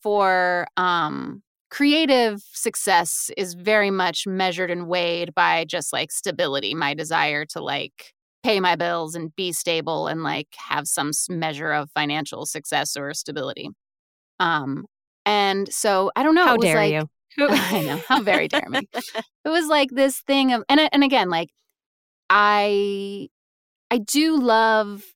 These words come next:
Speaker 1: I love to sing. I love to do all that, but I always loved the work. I loved being in a studio. I loved writing. I liked the collaborative process. I like engineers. I like the types of people who work in audio, you know? So it was like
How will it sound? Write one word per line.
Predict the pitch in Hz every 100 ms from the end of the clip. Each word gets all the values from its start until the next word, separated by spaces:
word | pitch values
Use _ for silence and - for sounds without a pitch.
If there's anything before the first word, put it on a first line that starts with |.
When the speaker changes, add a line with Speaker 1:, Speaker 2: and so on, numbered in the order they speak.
| _ -
Speaker 1:
I |
love | 320 294
to | 240
sing. | - 139 135
I | 190
love | 240 247
to | 214
do | 202
all | 180
that, | 160 -
but | 208
I | 226 240
always | 269 311
loved | 220 170 175 -
the | 214
work. | 330 - -
I | 226
loved | 220 262 254 240
being | 233 208 208
in | 202 196 190 190 -
a | 202
studio. | - - 226 180 160
I | 180
loved | 208 208 190
writing. | 180 208 208 190 175 -
I | 190
liked | 202 202 -
the | 208
collaborative | - 196 190 190 196 180
process. | - 180 170 170 165 - - - -
I | 320
like | 370
engineers. | 370 392 381 392 294 196
I | 240
like | 311 302
the | 320
types | - 277 - 262
of | -
people | 262 269 233 214
who | 233
work | 208 226 220
in | 214
audio, | 196 233 190 127 135
you | 196
know? | 190 214
So | 226
it | 208
was | 208
like | 196 190